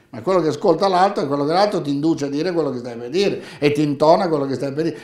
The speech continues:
Ecco, quindi lui mi ha dato lezioni di recitazione e di naturalezza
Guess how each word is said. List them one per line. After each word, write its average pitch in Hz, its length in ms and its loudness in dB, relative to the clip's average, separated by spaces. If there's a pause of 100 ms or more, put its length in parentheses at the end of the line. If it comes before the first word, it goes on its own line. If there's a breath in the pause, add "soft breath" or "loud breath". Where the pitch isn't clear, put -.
(100)
Ecco, 208 240 -2
quindi 262 280 -2
lui 240 140 2
mi 277 80 0
ha 240 60 2
dato 143 320 -2
lezioni 262 380 -2
di 240 80 2
recitazione 139 840 -4 (1500 soft breath)
e 143 100 -2
di 131 120 0
naturalezza 131 960 -4